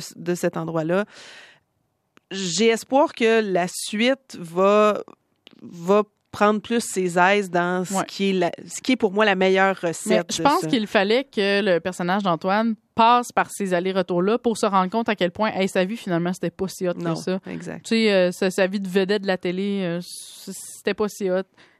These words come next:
Speaker 2: Sa, sa, sa, sa productrice est pas plus fine que ça. Puis Jolicoeur, euh, l'autre médecin, tu sais, qui, qui, qui, qui est juste un espèce de profiteur aussi. Fait que je pense que ça y prenait ça, ça y prenait le,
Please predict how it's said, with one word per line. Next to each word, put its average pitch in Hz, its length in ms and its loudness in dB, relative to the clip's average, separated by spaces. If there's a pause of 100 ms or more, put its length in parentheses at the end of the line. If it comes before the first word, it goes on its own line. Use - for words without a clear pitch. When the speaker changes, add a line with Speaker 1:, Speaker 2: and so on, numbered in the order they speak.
(140)
Speaker 2:
Sa, 190 840 2
sa, 180 360 -2
sa, 175 180 -8
sa 165 160 -8
productrice 196 580 -6
est 160 260 -4
pas 214 120 -4
plus - 140 -12
fine 196 220 -4
que 156 100 -8
ça. 170 260 -6 (520)
Puis 175 160 -8
Jolicoeur, 180 560 -2
euh, 165 120 -4
l'autre 170 200 -4
médecin, 175 380 -6
tu - 100 -16
sais, 175 80 -12
qui, 151 280 -8
qui, 98 480 -16
qui, 170 220 -12
qui 160 180 -8
est 165 40 -6
juste 170 240 -6
un 165 100 -2
espèce 170 240 -8
de 170 100 0
profiteur 175 440 -4
aussi. 202 320 -6 (800)
Fait 202 80 0
que 214 40 -2
je - 40 -12
pense 269 200 4
que 233 100 0
ça 208 100 2
y 196 80 0
prenait 208 360 0
ça, 220 320 0
ça 240 120 2
y 190 60 0
prenait 220 340 2
le, 175 580 4